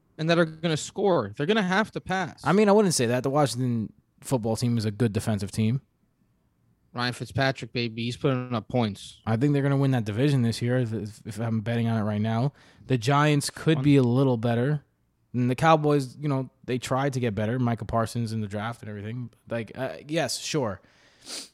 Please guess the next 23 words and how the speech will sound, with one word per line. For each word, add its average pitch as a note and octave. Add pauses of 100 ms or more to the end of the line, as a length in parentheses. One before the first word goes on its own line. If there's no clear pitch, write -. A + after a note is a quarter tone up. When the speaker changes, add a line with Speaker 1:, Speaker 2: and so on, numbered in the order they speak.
(540)
Speaker 2:
The D3
division, D#3
it, D3
it's D3
kinda F3+
like E3+
the D#3
opposite C#3+
of B2+
what C3
I B2+
said C3
about A#2+
Russell B2
Wilson, A#2+
where A2+
inside C3
the B2+
division, A#2
I'm A2
nervous A2+
about G2+
him. G2+